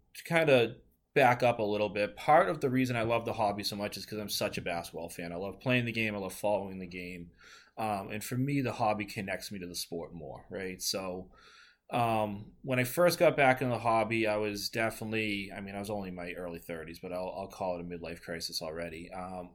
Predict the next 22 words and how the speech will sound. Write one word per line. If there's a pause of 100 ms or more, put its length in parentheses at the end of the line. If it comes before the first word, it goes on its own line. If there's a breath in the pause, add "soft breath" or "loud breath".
I
was
reliving
my
childhood,
and
Panini
had
some (240)
awesome, (380)
awesome,
awesome, (480 loud breath)
um,
Alonzo
Mourning
Hornets
stuff,
relic
cards, (220)
um,
amazing
patches,